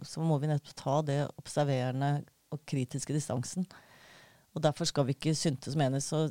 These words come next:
når vi skal kommunisere data, så skal vi gjøre det på en veldig, veldig ordentlig måte. Så, og det kan bli fristende hvis en selv er trener, og så skal du ut og observere han trener, så begynner du å diskutere som en trenerkollega. Da har du mistet rolla di.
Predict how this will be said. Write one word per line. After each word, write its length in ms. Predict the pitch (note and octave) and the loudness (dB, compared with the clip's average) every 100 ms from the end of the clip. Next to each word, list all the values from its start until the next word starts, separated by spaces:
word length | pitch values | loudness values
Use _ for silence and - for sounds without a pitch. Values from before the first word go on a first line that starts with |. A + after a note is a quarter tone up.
| - - | -4 -12
når 300 | - D3 D3+ | -4 0 2
vi 80 | C#3+ | 2
skal 160 | D#3 D3+ | 0 0
kommunisere 420 | D#3+ D#3 D3+ D3 | 0 2 2 2
data, 300 | A#2+ - D#3+ | 0 -2 -4
så 80 | - | -4
skal 140 | D3 | 0
vi 60 | D#3 | 2
gjøre 140 | B2+ C#3+ | 2 2
det 60 | |
på 80 | D3+ | 0
en 100 | D#3 | 0
veldig, 440 | C#3+ C#3 A#2+ B2+ C#3 | 0 0 -2 -2 0
veldig 180 | C3+ C3 | 0 0
ordentlig 320 | C3+ - C#3+ | 0 -2 -2
måte. 360 | C#3 B2 - E3+ _ _ - - _ | 0 -2 -6 -8 _ _ -20 -20 _
Så, 160 | - - D#3 D3 D3 | -10 -2 0 2 0
og 100 | - D3 | 0 -2
det 80 | D#3+ | 0
kan 160 | D#3+ | 0
bli 80 | D#3 E3 | 0 0
fristende 400 | F3+ - D3 E3+ | -2 -2 -2 -2
hvis 140 | D#3+ | -2
en 120 | D#3+ D#3 | -4 -2
selv 240 | D3 C#3+ | 0 2
er 240 | C3+ C3+ D3 | 2 0 0
trener, 460 | E3 C#3+ C#3 F3+ A3 | 2 2 2 0 0
og 60 | F#3 | -2
så 220 | - - D3+ D3 D3+ D3 D3 D3 | -6 -4 -2 0 0 0 0 -4
skal 180 | - D3+ | -2 0
du 60 | C#3+ | 0
ut 140 | - | -2
og 60 | B2+ | -4
observere 300 | - C#3 D3 | 2 4 4
han 80 | B2+ | 2
trener, 160 | C3 C#3 | 0 0
så 120 | E3 | 0
begynner 260 | D3+ B2+ C3+ | 0 2 2
du 60 | |
å 140 | C#3+ C#3 - | 2 0 -2
diskutere 560 | C#3+ C#3 F3 - C3 C#3 | -6 -2 0 0 0 0
som 100 | D3+ | 0
en 80 | D3+ | 0
trenerkollega. 720 | E3+ B2+ C3 C3+ A#2+ C#3 A3 - - - - | 0 0 0 0 2 2 2 0 -18 -8 4
Da 100 | D#3 | 6
har 80 | E3 | 6
du 60 | |
mistet 300 | E3 - - | 4 0 -4
rolla 240 | G2+ E2+ | -4 -6
di. 80 | - | -8